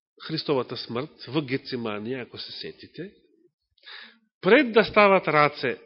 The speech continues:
врз Христа, пред да го уапсат, во еден момент Исус ги прашува: „Кого барате?“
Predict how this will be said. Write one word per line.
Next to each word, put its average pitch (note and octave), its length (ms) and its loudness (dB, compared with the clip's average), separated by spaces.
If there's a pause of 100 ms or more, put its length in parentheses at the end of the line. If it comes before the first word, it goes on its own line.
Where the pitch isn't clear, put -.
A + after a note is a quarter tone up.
врз B2 340 -4 (180)
Христа, A#2+ 600 -8
пред B2 220 -6
да F#3 100 2
го F#3+ 120 4
уапсат, D3 720 -2 (2000)
во F3+ 120 8
еден D#4 240 8
момент A3+ 460 8 (260)
Исус A#3 320 4
ги A3 100 -2
прашува: F#3+ 600 2
„Кого D4+ 300 8
барате?“ G3+ 500 4